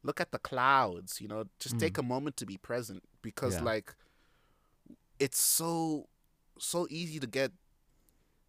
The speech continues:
Speaker 1: caught up in, in, like, in just the things that can keep you down in this life.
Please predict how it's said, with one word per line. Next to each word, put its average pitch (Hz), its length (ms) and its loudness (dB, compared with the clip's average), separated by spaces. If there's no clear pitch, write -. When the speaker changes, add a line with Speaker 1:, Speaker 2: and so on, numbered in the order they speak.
Speaker 1:
caught 139 320 0
up 117 200 0
in, 113 360 -4
in, 113 140 -6
like, 107 360 -2
in 113 160 -8
just 120 320 -6
the 123 80 -6
things 127 320 -4
that 110 100 -10
can 104 120 -14
keep - 220 -12
you 104 60 -10
down 101 240 -6
in 113 80 -8
this 120 180 -10
life. 120 340 -10